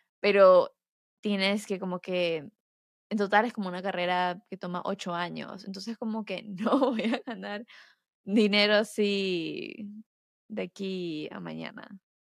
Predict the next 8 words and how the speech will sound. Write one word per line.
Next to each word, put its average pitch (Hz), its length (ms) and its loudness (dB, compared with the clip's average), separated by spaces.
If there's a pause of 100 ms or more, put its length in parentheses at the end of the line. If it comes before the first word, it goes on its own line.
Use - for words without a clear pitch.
(280)
Entonces, - 500 -20 (680)
no 226 200 8
sé 320 160 4
<laughs> 359 300 2
si 339 140 -4
voy 277 180 2
a 262 80 6
esperar 302 460 2